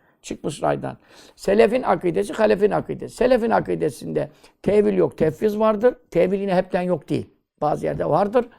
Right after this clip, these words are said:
Halefin akidesinde tevil vardır. Selef halefi de üç yüz de şey, şey yapıyoruz az çok aşağı yukarı.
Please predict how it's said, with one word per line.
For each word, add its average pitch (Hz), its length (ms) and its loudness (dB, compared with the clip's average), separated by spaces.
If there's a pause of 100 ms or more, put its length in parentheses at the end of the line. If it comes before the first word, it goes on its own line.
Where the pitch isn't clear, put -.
(320)
Halefin 233 420 4
akidesinde 160 680 -2
tevil 190 400 2
vardır. 240 360 6 (320)
Selef 302 400 4
halefi 214 280 2
de 285 60 -6
üç 277 320 -2
yüz 220 160 0
de 165 100 6
şey, 160 220 -2
şey 147 360 -4
yapıyoruz 147 420 -2
az 165 200 2
çok 143 200 -8
aşağı 170 300 0
yukarı. 131 300 -2